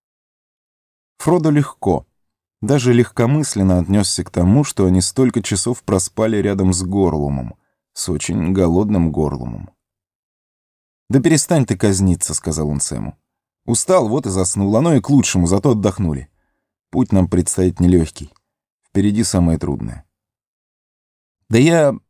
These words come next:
больше насчет еды», признался Сэм. «Когда мы еще покончим с нашим делом? А потом как?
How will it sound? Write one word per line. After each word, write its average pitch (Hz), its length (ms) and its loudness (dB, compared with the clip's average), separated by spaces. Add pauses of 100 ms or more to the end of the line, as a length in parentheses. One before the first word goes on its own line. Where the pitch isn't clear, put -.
(180)
больше 131 360 0
насчет 127 360 0
еды», 127 340 4
признался 82 520 -2
Сэм. 62 300 -8 (560)
«Когда 135 240 0
мы 180 100 2
еще 104 220 0
покончим 101 560 -2
с - 100 -6
нашим 87 320 -2
делом? 73 380 -4 (380)
А 147 100 0
потом 131 340 0
как? - 260 -8